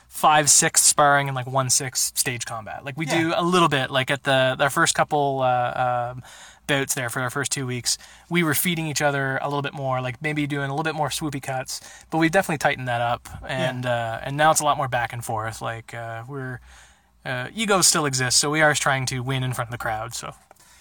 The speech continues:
Speaker 2: Yeah, it's kinda neat, though. I mean, as a, a pretty prime example, one of the classic things you do in fencing is you'll adopt a guard that looks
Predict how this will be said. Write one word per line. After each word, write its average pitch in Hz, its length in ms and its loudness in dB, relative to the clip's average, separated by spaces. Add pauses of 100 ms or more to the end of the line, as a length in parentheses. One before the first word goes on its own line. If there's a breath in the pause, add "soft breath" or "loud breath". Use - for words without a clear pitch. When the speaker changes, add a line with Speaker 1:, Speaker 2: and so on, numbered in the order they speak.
Speaker 2:
Yeah, 220 180 -2
it's 156 120 0
kinda 180 340 4
neat, 170 300 2
though. 156 140 -2
I 147 120 -4
mean, 151 340 -4 (300)
as 160 220 -2
a, 139 240 -4 (240)
a 151 60 -6
pretty 175 240 0
prime 165 280 2
example, 143 500 -2
one 147 120 -2
of 143 80 -4
the 127 60 -8
classic 135 440 -2
things 160 280 0
you 151 40 -2
do 170 180 -2
in 160 100 -2
fencing 180 380 -4
is 127 140 -4
you'll 135 220 -4
adopt 147 400 0
a 151 40 -4
guard 147 360 -4
that 147 120 -12
looks - 560 -2